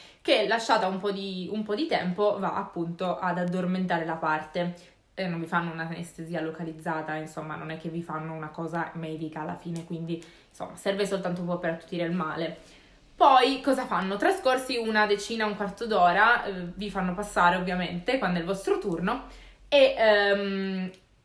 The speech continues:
il filler che utilizzano per il naso è un filler più duro. Cosa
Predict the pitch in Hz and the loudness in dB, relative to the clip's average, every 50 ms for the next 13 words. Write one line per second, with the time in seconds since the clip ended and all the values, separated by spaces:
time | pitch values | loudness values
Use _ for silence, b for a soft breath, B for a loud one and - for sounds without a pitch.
0 | _ - 294 330 320 269 - - 294 269 247 214 - - - 240 - 262 233 226 | _ -4 0 0 0 0 0 -4 -4 -2 0 0 0 0 0 -2 -2 -2 -4 -2
1 | 180 196 196 208 - 320 415 427 294 185 170 185 185 214 214 226 254 269 262 - | 0 0 0 2 2 2 2 2 4 2 2 2 2 0 -2 0 -2 -2 -2 -4
2 | - 185 180 175 180 185 180 180 - - - 202 190 175 170 165 165 175 180 180 | -4 -4 -4 -2 -2 -2 -2 -4 -6 -8 -8 -6 -4 -2 -2 -2 0 0 -2 -2
3 | - - - 440 508 | -4 -6 -4 -2 -2